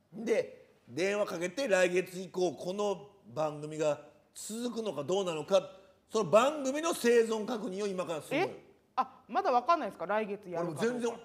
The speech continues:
Speaker 2: 教えてくれへんのよ。
Speaker 1: え？
Speaker 2: シーズンツーのこれ三回契約やから、これで終わりやけど、
Speaker 1: あ、そうなんだ。
Speaker 2: これがシーズンスリーなんのか、
Speaker 1: はい。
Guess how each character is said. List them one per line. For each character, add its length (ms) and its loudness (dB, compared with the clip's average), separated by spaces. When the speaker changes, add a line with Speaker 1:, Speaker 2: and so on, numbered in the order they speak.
Speaker 2:
教 160 -6
え 40 -4
て 60 -2
く 80 -2
れ 60 0
へ 40 -4
ん 60 -10
の 60 -14
よ。 80 -18
Speaker 1:
え？ 300 0
Speaker 2:
シ 160 -8
ー 160 -2
ズ 220 -6
ン 40 -12
ツ 140 -10
ー 80 -4
の 140 -4
こ 140 -2
れ 60 -2
三 300 -4
回 200 0
契 140 -4
約 200 2
や 60 -8
か 80 -4
ら、 200 -4
こ 120 0
れ 60 0
で 60 -2
終 180 -2
わ 140 6
り 80 -2
や 80 -4
け 100 -6
ど、 60 6
Speaker 1:
あ、 180 4
そ 140 -6
う 40 -6
な 60 -8
ん 20 -12
だ。 20 -12
Speaker 2:
こ 60 -2
れ 80 2
が 80 2
シ 240 -6
ー 60 -6
ズ 260 -10
ン 20 -14
ス 180 -8
リ 140 -2
ー 20 -4
な 160 -4
ん 60 -6
の 100 -6
か、 340 -2
Speaker 1:
は 140 -4
い。 120 -10